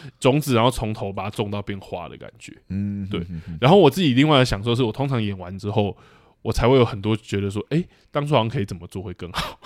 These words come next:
Speaker 2: 嗯。
Speaker 1: <laughs> 对。
Speaker 2: 所以他们在诠释的过程中，或在演的过程中，你不会想要再去加或删减任何的东西吗？
Speaker 1: 我，我觉得我会尽量保持距离，然后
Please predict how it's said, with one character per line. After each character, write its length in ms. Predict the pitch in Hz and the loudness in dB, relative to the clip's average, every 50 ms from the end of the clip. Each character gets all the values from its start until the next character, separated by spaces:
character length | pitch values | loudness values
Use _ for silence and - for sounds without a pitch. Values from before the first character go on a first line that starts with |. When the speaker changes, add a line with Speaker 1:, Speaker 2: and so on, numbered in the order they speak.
| - - | -8 -2
Speaker 2:
嗯。 1500 | 98 - 123 220 135 135 247 - 147 147 175 160 156 151 143 135 127 127 123 110 107 107 113 104 110 110 98 - 101 92 90 190 247 285 294 302 294 269 233 - | 0 4 6 6 6 6 4 4 4 2 2 0 2 0 -2 -2 -2 -2 -2 -4 -4 -4 -4 -2 -2 -2 -4 -4 -6 -4 -2 0 0 0 0 -2 -2 -4 -6 -6
Speaker 1:
<laughs> 40 | |
对。 240 | - 123 120 110 104 107 - - - _ | -6 -4 -4 -4 -4 -6 -12 -18 -18 _
Speaker 2:
所 160 | - - 196 | 6 6 8
以 140 | 208 202 165 - _ _ _ | 8 6 4 -2 _ _ _
他 160 | - - 202 202 | 0 2 2 2
们 120 | 196 160 | 4 6
在 140 | 165 175 175 | 6 6 6
诠 260 | - - - 104 95 | 4 4 2 2 2
释 160 | 110 - 135 | 2 0 2
的 100 | 127 110 | 2 2
过 160 | 104 - 117 | 4 4 4
程 220 | 104 - 98 87 87 | 4 4 2 0 2
中， 480 | 85 95 85 82 85 82 78 78 85 - | 2 4 4 4 2 0 -2 -4 -6 -8
或 180 | - - 117 110 | -2 0 2 4
在 120 | 113 117 | 4 4
演 160 | 117 95 87 | 4 2 0
的 100 | 80 76 | -2 -2
过 160 | 78 - 98 87 | -2 -2 -2 -2
程 140 | 90 85 80 | -2 -4 -4
中， 280 | 87 90 85 85 82 82 | -4 -4 -4 -4 -4 -6
你 80 | 87 85 | -8 -4
不 180 | - - 95 | 0 4 8
会 240 | 113 123 123 117 - - | 8 8 8 8 4 0
想 200 | - - 98 90 | -4 -4 -2 0
要 80 | 95 | 0
再 100 | 104 113 | 2 0
去 160 | 107 - 110 - | 0 0 -4 -6
加 340 | - - 110 92 87 90 92 | -2 0 2 2 4 4 4
或 140 | 104 101 | 2 2
删 260 | 95 - - 90 92 95 | 2 0 -2 -4 -4 -4
减 200 | 92 87 78 76 | -4 -6 -6 -4
任 160 | 80 87 82 | -4 -6 -4
何 100 | - 87 | -4 -4
的 120 | 71 73 | -4 -4
东 200 | - - 62 58 | -4 -6 -6 -6
西 220 | - - - - - | -8 -10 -10 -10 -12
吗？ 120 | - - - _ - - _ _ _ _ _ _ _ - - - - - - _ _ - | -14 -14 -14 _ -20 -20 _ _ _ _ _ _ _ -20 -20 -20 -20 -20 -20 _ _ 4
Speaker 1:
我， 200 | 165 151 151 - - | 6 6 6 6 6
我 120 | 175 160 | 4 4
觉 140 | - - 196 | 6 6 6
得 300 | 220 233 220 202 185 - - _ - | 8 10 10 8 8 6 0 _ 0
我 180 | 151 139 123 | 2 2 2
会 500 | 117 - 190 202 185 170 151 139 139 - - _ _ _ | 2 4 6 8 10 10 10 8 6 4 0 _ _ _
尽 240 | - 196 165 135 | -4 -2 -2 0
量 200 | 135 156 139 120 | 0 0 -2 -2
保 220 | - - 92 90 92 | -4 -6 -8 -8 -8
持 200 | - - 101 95 | -8 -10 -10 -10
距 240 | - - 139 120 101 | -6 -4 -2 -2 -2
离， 300 | 80 57 50 50 - - _ _ _ _ _ _ _ _ | -4 -6 -14 -18 -18 -20 _ _ _ _ _ _ _ _
然 200 | 120 117 113 117 | -2 -2 0 0
后 360 | 131 156 160 139 127 117 - | 2 4 4 4 4 2 0